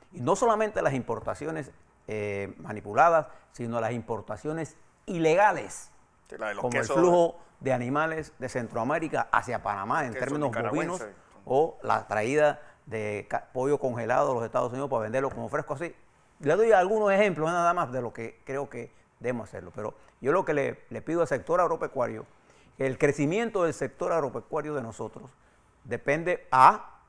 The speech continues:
Speaker 1: del que no nos compitan en forma, eh, de, de, de ventaja o de dumping con el mercado interno. Pero el mercado interno de nosotros es demasiado pequeño
Speaker 2: Sí.
Speaker 1: y nosotros necesitamos ampliarlo hacia el mercado externo.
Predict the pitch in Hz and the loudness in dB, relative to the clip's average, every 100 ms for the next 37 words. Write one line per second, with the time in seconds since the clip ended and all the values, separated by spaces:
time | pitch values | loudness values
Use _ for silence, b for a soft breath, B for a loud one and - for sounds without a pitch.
0 | _ _ - 131 131 123 - 123 123 170 | _ _ -8 -2 -2 -4 -2 -2 2 2
1 | 180 156 131 175 180 175 165 - - _ | 2 0 -2 -2 -2 -2 -2 -10 -20 _
2 | _ - 117 110 - 185 196 185 180 - | _ -10 -8 -8 2 4 4 2 -2 -4
3 | - _ - 127 123 120 113 107 107 104 | -18 _ -4 -2 0 0 0 -2 -4 -6
4 | - 123 127 - 127 110 107 - 117 110 | -10 -6 -6 -6 -8 -8 -8 -10 -8 -6
5 | - 175 170 143 135 165 175 180 165 151 | 2 4 6 4 4 0 0 -8 -4 -2
6 | 139 123 107 _ _ _ - 113 - 156 | 0 -2 -8 _ _ _ -6 -2 4 6
7 | 151 135 170 123 92 78 b b _ - | 6 2 2 2 -2 -14 b b _ -4
8 | 131 127 127 - 175 196 170 190 170 156 | 0 0 0 4 6 6 2 -2 -2 -4
9 | 170 165 165 147 135 127 123 - 185 175 | -6 -6 -8 -4 -2 -2 -2 2 4 4
10 | - 131 170 160 190 180 _ _ - 104 | -2 -6 -6 -6 -6 -10 _ _ -14 -12
11 | 82 _ _ - 135 127 156 156 139 151 | -12 _ _ -2 -2 0 2 2 4 4
12 | 147 131 123 160 151 151 143 127 139 117 | 4 0 0 4 6 8 4 4 -2 -6
13 | 117 113 139 139 - - 143 113 76 | -6 -2 2 2 -2 -4 -4 -4 -6